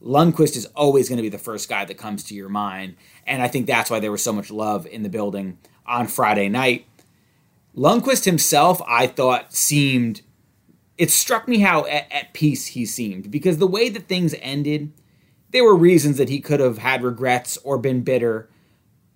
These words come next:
First off, we all know his final season with the Rangers did not go the way that he would have liked it. Not only did Alex Georgiev lead the team in starts that season, but Igor Shesterkin comes up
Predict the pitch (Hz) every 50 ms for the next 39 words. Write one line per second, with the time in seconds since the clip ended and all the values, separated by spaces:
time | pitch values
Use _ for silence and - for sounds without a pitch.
0 | _ _ _ _ - - 226 233 214 - - 165 180 170 147 - 135 135 139 147
1 | 143 143 147 139 135 127 127 131 123 - - 135 131 123 120 - - 139 131 120
2 | 127 120 110 - 117 107 113 117 120 113 110 113 104 - 113 95 101 123 117 113
3 | 113 - 120 113 107 107 107 107 104 104 - 117 117 104 104 101 92 101 117 123
4 | 123 107 - 123 117 113 - _ _ _ _ _ _ _ _ _ _ _ _ _
5 | _ _ _ _ _ _ - - 151 165 185 180 180 185 185 185 170 143 123 143
6 | 139 131 135 143 147 127 - - - 123 127 135 147 135 117 131 135 123 104 104
7 | 113 123 131 131 117 110 - - 127 120 107 101 - - - 135 131 127 - -
8 | 127 117 - - 123 120 110 117 113 101 104 92 139 156 151 147 156 139 - 123
9 | - - 139 127 - 127 117 - - 123 120 117 107 110 120 110 104 - _ _